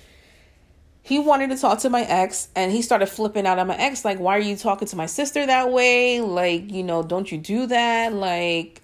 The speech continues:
I will fuck you up," like, some type of shit he said to him. And then my ex would come at me like, "Why is your brother talking all this shit to me? Blah, blah, blah.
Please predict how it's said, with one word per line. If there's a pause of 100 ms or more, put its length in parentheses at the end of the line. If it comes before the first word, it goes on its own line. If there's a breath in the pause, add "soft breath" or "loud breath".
(140)
I
will
fuck
you
up,"
like,
some
type
of
shit
he
said
to
him.
And
then
my
ex
would
come
at
me
like, (340 loud breath)
"Why
is
your
brother
talking
all
this
shit
to
me?
Blah,
blah,
blah.